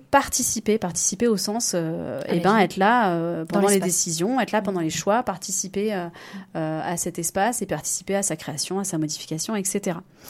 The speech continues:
Speaker 1: Euh, alors effectivement, le constat qui est fait, si je veux le résumer de manière très, très, très, très, très résumée, voilà, c'est ça,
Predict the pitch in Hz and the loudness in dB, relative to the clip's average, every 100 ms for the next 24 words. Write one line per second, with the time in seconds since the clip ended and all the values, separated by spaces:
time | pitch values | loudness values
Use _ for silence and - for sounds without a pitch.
0 | - - - - - 175 160 165 - 196 | -10 -10 -12 -6 4 6 6 4 6 8
1 | 196 214 240 - 247 269 190 202 202 226 | 8 8 2 2 2 2 2 -2 0 0
2 | 220 - 233 - 190 185 180 208 208 208 | -2 0 0 0 -2 -2 0 0 2 0
3 | 202 214 220 180 180 185 190 - - - | 0 -2 0 0 2 0 -2 -6 -4 0
4 | 226 - 220 202 - 202 185 - _ _ | 0 0 -4 -4 -4 -2 -4 -6 _ _
5 | _ _ _ _ _ _ - - 180 - | _ _ _ _ _ _ -12 -2 -2 0
6 | 151 151 156 240 175 208 - 247 | -2 0 -2 -2 -2 -2 -2 -2